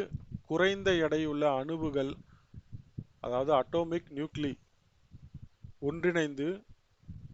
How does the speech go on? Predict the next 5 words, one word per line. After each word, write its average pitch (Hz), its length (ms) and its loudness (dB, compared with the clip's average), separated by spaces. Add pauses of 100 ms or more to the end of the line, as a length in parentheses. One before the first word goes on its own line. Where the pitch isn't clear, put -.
(460)
ஃபியூஸ் 180 320 -4 (560)
ஒரு 139 160 2 (180)
பெரிய 190 280 6 (160)
அணுவாக 175 540 6
மாறும்போது 147 680 4